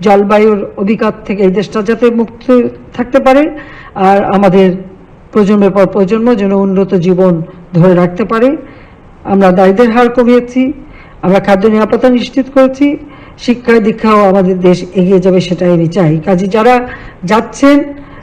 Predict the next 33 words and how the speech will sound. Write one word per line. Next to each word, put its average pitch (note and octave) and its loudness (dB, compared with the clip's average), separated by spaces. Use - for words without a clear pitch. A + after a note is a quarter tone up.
তারা G#3+ 2
এই A3 2
দেশের A3+ 2
দায়িত্ব A#3+ 2
নিয়ে B3 4
যেতে G#3+ 0
হবে A#3 2
যে A#3 -2
আপনাদের G3 0
দেশকে F#3+ -2
অনেক D4 4
কিছু B3 -2
দেবার F#3 2
আছে, D#3+ -2
এই F#3+ -2
দেশকে F#3+ 0
আরও G3 2
উন্নত B3 4
করতে F3+ 0
হবে। D#3 0
কারণ G#3 0
আমাদের B3 2
তো C4+ 4
অত B3+ 2
শিক্ষা C4 -2
টিক্ষা C#4 2
নাই, A3+ 0
আপনারা A#3 0
তো B3+ 2
আরও A#3 2
ভালো A3 2
শিক্ষা G3+ 0
পাচ্ছেন, F#3 -2